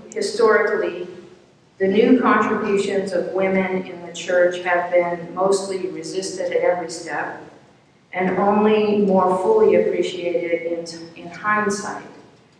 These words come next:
and as more and more women have become leaders in the church in prominent ways. Women in the church have been and continue to be bringers of food to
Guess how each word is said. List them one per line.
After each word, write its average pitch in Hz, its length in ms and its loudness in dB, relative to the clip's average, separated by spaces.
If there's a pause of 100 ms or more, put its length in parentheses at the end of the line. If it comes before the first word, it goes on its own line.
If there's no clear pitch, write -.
(220)
and 180 180 0
as 175 240 4
more 196 240 4
and 190 160 0
more 165 180 0
women 175 460 0 (480)
have 175 420 -2
become 180 680 -4 (480)
leaders 160 680 0 (160)
in 165 200 -10
the 156 120 -10
church - 640 -6
in 156 140 -14 (100)
prominent 170 520 -8
ways. - 500 -10 (2000)
Women 247 320 8
in 262 240 6
the - 80 4
church 220 400 4
have - 280 2
been 175 720 -2
and 175 260 -10
continue 196 520 -8
to 202 180 -8
be 185 400 -6
bringers 190 480 -2
of - 280 -4
food 226 460 2
to - 60 -8